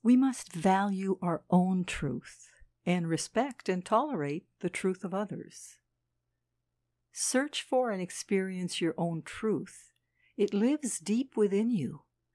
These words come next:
You will find it through listening to your heart. That is how we will find the answers to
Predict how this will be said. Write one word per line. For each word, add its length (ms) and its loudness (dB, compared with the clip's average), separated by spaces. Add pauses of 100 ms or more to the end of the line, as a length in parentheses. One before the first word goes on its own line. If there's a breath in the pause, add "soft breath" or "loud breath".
(360 soft breath)
You 160 2
will 100 -2
find 500 0
it 360 -6
through 240 0
listening 920 -4
to 100 -6
your 180 0
heart. 600 -8 (1300 soft breath)
That 320 4
is 180 0
how 260 -4
we 160 0
will 160 -2
find 500 -2
the 240 -4
answers 540 -6
to 200 -10